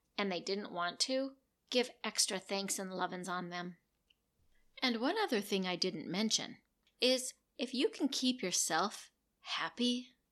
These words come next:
and light, enjoying the process yourself,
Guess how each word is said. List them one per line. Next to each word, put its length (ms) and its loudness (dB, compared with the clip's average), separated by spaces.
and 280 0
light, 680 -2
enjoying 580 4
the 60 0
process 580 0
yourself, 580 0